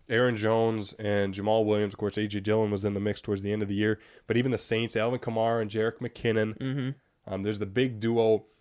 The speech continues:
Speaker 1: in Kansas City, you know, Clyde Edwards-Helaire, who's been dealing with some injury problems as well. And then they have, um,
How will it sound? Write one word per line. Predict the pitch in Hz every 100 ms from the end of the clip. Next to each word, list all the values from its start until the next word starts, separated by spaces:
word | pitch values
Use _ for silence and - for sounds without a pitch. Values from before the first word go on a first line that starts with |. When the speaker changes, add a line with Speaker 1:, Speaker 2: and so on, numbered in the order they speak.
| _ 120
Speaker 1:
in | 107
Kansas | - 120 110 101
City, | - 110
you | 107 104
know, | 101
Clyde | - - 113 110
Edwards-Helaire, | 110 113 104 107 104 104
who's | 117
been | 196
dealing | 175 175 151
with | -
some | 113 101 -
injury | 143 117 113
problems | - 107 107 98
as | 95 107
well. | 107 107 _ _ _ _ _ _
And | 101 104
then | 113
they | 104
have, | 110 107 98 - - _ _
um, | 107 104 101 90